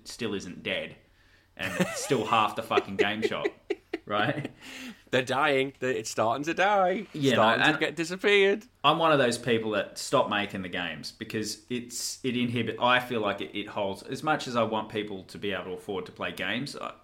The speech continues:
Speaker 1: there's enough games. Uh, but it stops
Speaker 2: Yeah, there is.
Speaker 1: newer,
Speaker 2: There's, there's,
Speaker 1: it
Speaker 2: there's
Speaker 1: stops
Speaker 2: enough
Speaker 1: newer
Speaker 2: games
Speaker 1: games.
Speaker 2: now.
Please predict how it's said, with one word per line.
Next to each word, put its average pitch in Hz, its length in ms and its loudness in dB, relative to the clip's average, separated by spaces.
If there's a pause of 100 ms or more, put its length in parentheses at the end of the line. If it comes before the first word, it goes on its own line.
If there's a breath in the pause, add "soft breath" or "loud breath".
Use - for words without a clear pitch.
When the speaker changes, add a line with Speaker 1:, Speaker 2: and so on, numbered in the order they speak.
(540)
Speaker 1:
there's 143 180 2
enough 180 260 0
games. 87 440 -4 (880)
Uh, - 180 -6
but 131 300 0
it 123 120 -2
stops - 100 -2
Speaker 2:
Yeah, 143 140 10
there 127 180 8
is. 110 180 2
Speaker 1:
newer, 139 140 6
Speaker 2:
There's, 120 160 4
there's, 127 200 2
Speaker 1:
it 127 60 4
Speaker 2:
there's 135 140 6
Speaker 1:
stops - 40 0
Speaker 2:
enough 139 180 6
Speaker 1:
newer 104 80 0
Speaker 2:
games 110 240 6
Speaker 1:
games. - 40 -8
Speaker 2:
now. 107 280 6